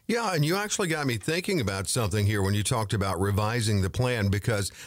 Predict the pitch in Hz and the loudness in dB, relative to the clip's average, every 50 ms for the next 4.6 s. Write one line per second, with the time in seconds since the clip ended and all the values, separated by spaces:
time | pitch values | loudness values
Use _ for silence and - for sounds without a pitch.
0 | - - 135 147 147 - 175 156 147 113 120 120 113 - - 139 131 123 117 117 | -4 -2 -2 0 0 0 0 0 0 0 0 -2 -2 -2 -2 0 0 0 0 0
1 | 113 113 120 117 110 98 92 95 92 92 92 - - 180 190 190 175 123 92 87 | 0 0 2 2 2 2 2 2 2 0 0 0 -2 -2 0 0 0 0 0 0
2 | 85 78 - 98 87 85 85 82 - 90 85 82 80 - 101 90 80 71 64 65 | 0 0 0 2 2 2 0 0 0 0 0 0 0 0 -2 -2 0 -2 -2 -2
3 | 71 78 80 92 110 127 - - 95 117 143 165 143 104 92 87 78 123 135 - | -2 -2 -2 -2 -2 -2 -2 -2 0 0 0 0 0 0 -2 -2 -2 -2 -2 0
4 | - 120 104 92 92 87 127 156 151 120 107 | 0 0 0 0 0 0 0 2 2 0 -2